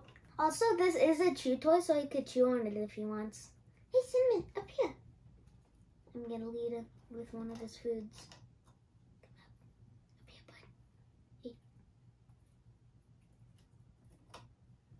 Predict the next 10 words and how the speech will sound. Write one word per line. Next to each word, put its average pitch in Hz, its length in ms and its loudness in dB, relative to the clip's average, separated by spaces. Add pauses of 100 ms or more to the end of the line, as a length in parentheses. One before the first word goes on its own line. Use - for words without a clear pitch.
(640)
Oh, 277 140 2
he's 302 160 0
trying 285 220 -6
to 285 80 -6
get 269 160 -2
up. 277 260 -2 (460)
It's 285 160 -16
over 311 180 -4
here, 453 400 4
bud. 381 260 4